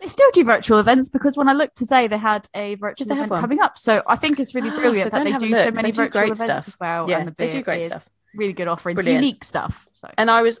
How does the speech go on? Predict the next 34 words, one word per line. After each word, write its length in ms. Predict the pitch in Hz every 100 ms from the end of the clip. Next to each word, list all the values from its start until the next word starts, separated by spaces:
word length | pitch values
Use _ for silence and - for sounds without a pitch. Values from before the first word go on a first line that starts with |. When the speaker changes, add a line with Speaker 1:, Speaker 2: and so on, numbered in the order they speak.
| -
Speaker 2:
super 320 | - 277 294
excited 680 | 233 240 226 220 170 160 -
that 120 | 180
they 140 | 170 175
had 260 | 180 170 -
this 280 | 175 156 -
because 240 | - 165 -
I 200 | 202 202
never 280 | 190 202
thought 160 | 190 175
I 40 |
was 100 | 165
gonna 120 | 165 170
get 120 | 165
my 60 | 175
hands 280 | 170 165
on 100 | 160
it. 200 | 156 - - _ - _ -
Um, 180 | 185 175
and 140 | 190
then 240 | 190 214 170
I've 160 | 190
had 140 | 214 202
to 80 | 180
hold 340 | - 220 208
on 160 | 202 190
to 160 | -
it 180 | 160 160
<laughs> 40 | -
until 320 | 247 220 330
we 80 | 302
do 160 | - 381
this 240 | 311 330 320
recording. 760 | 247 - 247 240 180 156 165